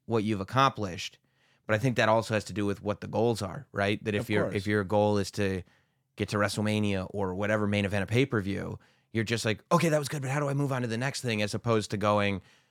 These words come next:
Speaker 1: "Oh man, like, I was just able to communicate with one of the greatest to ever do it
Speaker 2: Mm-hmm.
Speaker 1: in his language
Speaker 2: Yeah.
Speaker 1: and do it well."
Speaker 2: Yeah. And that is, like,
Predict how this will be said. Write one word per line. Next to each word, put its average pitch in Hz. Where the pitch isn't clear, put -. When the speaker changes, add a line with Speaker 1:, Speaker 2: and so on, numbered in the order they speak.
Speaker 1:
"Oh 127
man, 117
like, 117
I 113
was 135
just 117
able 110
to 101
communicate 113
with 98
one 107
of 104
the 101
greatest 113
to 113
ever 104
do 123
it 104
Speaker 2:
Mm-hmm. 117
Speaker 1:
in 117
his 110
language 104
Speaker 2:
Yeah. 123
Speaker 1:
and 123
do 139
it 131
well." 165
Speaker 2:
Yeah. 123
And 139
that 175
is, 175
like, 127